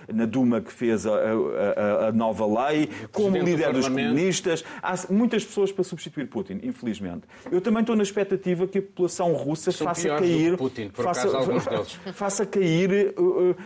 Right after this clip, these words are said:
Speaker 1: eh, a, aquela tirania a que estamos a assistir na Rússia.
Speaker 2: Bom.
Speaker 1: Também eu gostava. Mas, infelizmente, isso não vai pa-, acontecer. Deixa-me só concluir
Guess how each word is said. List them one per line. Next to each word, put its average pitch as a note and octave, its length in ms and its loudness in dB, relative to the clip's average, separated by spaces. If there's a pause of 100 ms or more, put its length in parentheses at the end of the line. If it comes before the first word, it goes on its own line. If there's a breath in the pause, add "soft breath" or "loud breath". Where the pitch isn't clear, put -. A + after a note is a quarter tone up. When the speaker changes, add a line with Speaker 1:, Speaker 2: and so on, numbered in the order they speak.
(140 loud breath)
Speaker 1:
eh, F3 280 0
a, E3+ 40 2
aquela F3+ 280 0
tirania F#3+ 800 2
a F3 80 -2
que - 80 -6
estamos F#3+ 300 -2
a F#3+ 80 2
assistir F#3 300 -4
na G3 80 0
Rússia. F#3+ 220 2
Speaker 2:
Bom. - 40 -10
Speaker 1:
Também F#3+ 160 0
eu A3 80 4
gostava. G3 300 0 (120)
Mas, F#3 140 2
infelizmente, G#3+ 420 2
isso G3+ 120 0
não G3+ 80 0
vai F#3+ 100 2
pa-, F#3 120 0
acontecer. D3+ 480 -2
Deixa-me F3 260 0 (200 loud breath)
só A#3 220 -4
concluir F#3 540 0